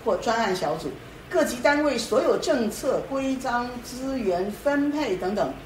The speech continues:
都要把性别平等放在核心考-，考量位置，由性别N G O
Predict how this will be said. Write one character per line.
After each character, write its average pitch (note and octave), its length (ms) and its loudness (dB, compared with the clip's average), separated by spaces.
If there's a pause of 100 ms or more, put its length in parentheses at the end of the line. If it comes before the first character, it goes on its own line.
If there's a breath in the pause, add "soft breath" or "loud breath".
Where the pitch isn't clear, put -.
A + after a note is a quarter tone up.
(180)
都 E4+ 120 4
要 E4 120 10
把 F3+ 140 6
性 A3+ 200 0
别 G3 240 2
平 F3 220 -4
等 D#3+ 120 0 (160)
放 G3 220 2
在 E3+ 180 0
核 F#3+ 160 -4
心 A#3+ 180 -2
考-， G#3+ 160 -8 (340)
考 D3+ 140 -2
量 C3+ 180 -4 (160)
位 F#3+ 120 -2
置， D#3+ 160 -8 (1200)
由 C4 180 8
性 F4 200 4
别 C4 120 8
N D#4 200 4
G D4 180 2
O C#4+ 140 8